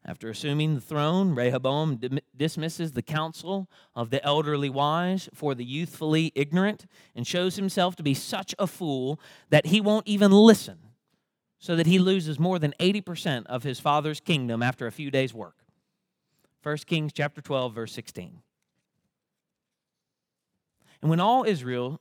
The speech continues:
saw that the king did not listen to them, the people answered the king, 'What portion do we have in David? We have no inheritance in the son of Jesse. To your tents, O Israel.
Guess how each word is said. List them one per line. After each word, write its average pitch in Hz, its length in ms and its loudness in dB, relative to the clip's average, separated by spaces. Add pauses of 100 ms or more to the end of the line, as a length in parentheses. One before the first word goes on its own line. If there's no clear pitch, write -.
saw 160 300 0
that 151 160 -10
the - 60 -20
king 180 240 0
did 160 120 0
not 151 220 -2
listen 120 280 -4
to 98 60 -6
them, 110 320 -6 (1120)
the 135 80 -6
people 202 440 -2
answered 170 380 -2
the 180 60 -4
king, 107 460 -4
'What 190 220 2
portion 226 400 2
do 160 120 0
we 208 200 2
have 196 360 6
in 147 120 2
David? 143 440 4 (840)
We 240 200 6
have 180 440 10
no 208 420 4
inheritance 165 880 4
in 135 120 -2
the 123 40 -2
son 131 240 -4
of 151 80 -8
Jesse. 113 520 -8 (880)
To 170 80 -2
your 220 220 6
tents, 262 520 6
O 214 80 4
Israel. 147 640 0